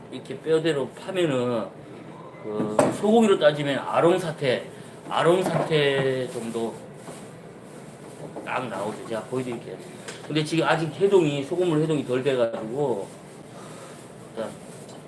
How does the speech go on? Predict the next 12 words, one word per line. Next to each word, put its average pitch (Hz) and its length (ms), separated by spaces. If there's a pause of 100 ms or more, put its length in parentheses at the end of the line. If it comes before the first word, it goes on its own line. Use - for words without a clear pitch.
껍질을 143 360
까야 139 220
돼요. - 120 (1000)
얘들 208 360
껍질은 160 800 (220)
비듬이 202 680 (520)
겉에 170 320
없어요. 143 400
이렇게 104 360 (420)
일반 147 260
생선과 160 360
달라요. 107 360